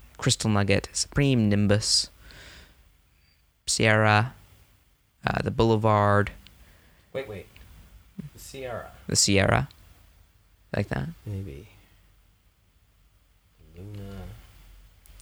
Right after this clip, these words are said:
Speaker 1: The Verdigris Zenith. The Alabaster Avian.
Speaker 2: I, I think we want a simple,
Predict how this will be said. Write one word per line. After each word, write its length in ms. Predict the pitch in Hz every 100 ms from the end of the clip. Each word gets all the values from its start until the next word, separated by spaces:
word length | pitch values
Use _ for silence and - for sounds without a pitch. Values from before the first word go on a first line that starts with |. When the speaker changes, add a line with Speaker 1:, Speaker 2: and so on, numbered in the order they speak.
| - - - - -
Speaker 1:
The 60 |
Verdigris 580 | 104 110 113 110 110 104
Zenith. 580 | 104 107 117 123 - - - - - - - _ - _ _ _ _ -
The 100 | 104
Alabaster 600 | 104 107 110 110 - 107
Avian. 500 | 104 98 110 113 123 - - - - - - - _ _ _ _ _ -
Speaker 2:
I, 80 | - 135
I 180 | 151
think 200 | - 196
we 60 | 180
want 200 | 151 113
a 40 |
simple, 760 | - - 127 - 90 78 69